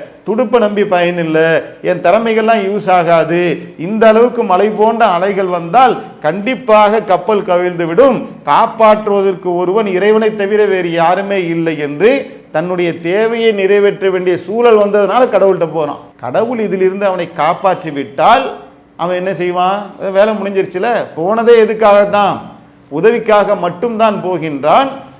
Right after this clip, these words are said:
அந்த உதவியை கடவுள் நீக்கிவிட்டார் என்று சொன்னால் அவன் என்ன செய்வான்? வந்த வழியே அவன் திரும்பி விடுவான், நன்றி கெட்டவனாக ஆகிவிடுகின்றான்.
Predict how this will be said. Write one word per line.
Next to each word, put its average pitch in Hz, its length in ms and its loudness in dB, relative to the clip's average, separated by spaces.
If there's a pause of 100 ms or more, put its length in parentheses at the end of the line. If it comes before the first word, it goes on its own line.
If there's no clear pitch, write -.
அந்த 220 280 -4
உதவியை 254 500 0
கடவுள் 220 360 0
நீக்கிவிட்டார் 214 640 -2
என்று 196 200 -2
சொன்னால் 190 480 2 (520)
அவன் 185 200 -4
என்ன 196 180 -4
செய்வான்? 202 420 0 (360)
வந்த 190 400 -2
வழியே 202 300 2
அவன் 190 240 0
திரும்பி 170 320 -4
விடுவான், 147 440 0
நன்றி 196 280 -4
கெட்டவனாக 170 580 -2
ஆகிவிடுகின்றான். 143 1000 -2